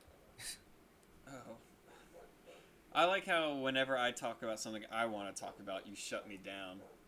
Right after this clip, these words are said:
Speaker 2: But if it's something that you want to talk about, I just let you go. Care to comment?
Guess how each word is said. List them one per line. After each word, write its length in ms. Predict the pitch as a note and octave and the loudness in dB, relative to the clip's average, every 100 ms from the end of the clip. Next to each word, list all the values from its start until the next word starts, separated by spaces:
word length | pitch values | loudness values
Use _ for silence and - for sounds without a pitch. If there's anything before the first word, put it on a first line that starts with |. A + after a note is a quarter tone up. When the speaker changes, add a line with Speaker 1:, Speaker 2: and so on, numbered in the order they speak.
| - - - | -20 -20 -10
Speaker 2:
But 140 | A2 G#2+ | -8 -6
if 80 | A2 | -6
it's 120 | - | -6
something 400 | B2+ A#2+ A#2+ A2+ | -4 -4 -6 -6
that 80 | - | -8
you 240 | G2+ A#2 | -2 -2
want 240 | A2+ G#2+ - | 0 -2 -4
to 100 | - | -10
talk 300 | G#2+ - - | -10 -10 -10
about, 360 | G2+ G#2 A2 - - - - | -8 -8 -8 -14 -20 -20 -8
I 100 | G#2+ | -8
just 220 | G#2 - | -6 -6
let 180 | - - | -8 -10
you 60 | - | -10
go. 220 | G#1 - - - - - - - - - - - - - - | -10 -10 -14 -20 -20 -20 -18 -16 -16 -20 -20 -20 -20 -20 -8
Care 160 | C3+ C3 | -4 -2
to 80 | |
comment? 300 | - C#3 C#3 | -4 -6 -8